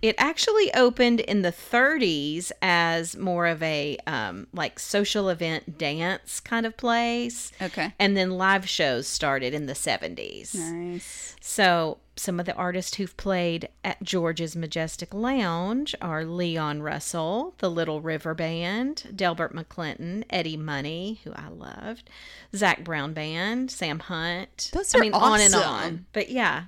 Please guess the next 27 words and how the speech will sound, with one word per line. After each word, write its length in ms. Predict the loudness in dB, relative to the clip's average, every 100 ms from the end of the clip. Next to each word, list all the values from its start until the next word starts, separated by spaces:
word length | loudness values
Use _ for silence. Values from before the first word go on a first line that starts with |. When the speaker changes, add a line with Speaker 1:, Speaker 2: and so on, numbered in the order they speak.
| -10
Speaker 1:
seven 340 | -6 -4 -2
hundred 300 | -4 -4 -6
people, 540 | -8 -10 -4 -2 -2 -4
so 160 | -6
that'd 220 | -6 -4
be 100 | -6
a 60 | -8
fun 280 | -6 -10 -8
one 200 | -10 -8
to 180 | -8 -10 -20 -20 -20 -20 -20 -20 -20 -4
Speaker 2:
That 240 | 0 4 4
Speaker 1:
hit 100 | 4
Speaker 2:
is 80 |
Speaker 1:
on 180 | 4 2
your 280 | 2 0 0 -2
trip 220 | 0 0
to 60 | 0
Arkansas. 680 | 0 -2 -8 -10 -12 -10 -4
Speaker 2:
That's 260 | -2 -2
so 160 | 0 0
cool. 400 | 0 -2 -2 -6 -10 -18 -18 -18 -20 -20 -14 0
Okay, 260 | 2 4 6
over 360 | 6 6 6 4
in 300 | 4 2 2
Asheville, 460 | 2 2 0 -2
North 260 | -2 -4 -4
Carolina 800 | -2 0 2 0 2 2 2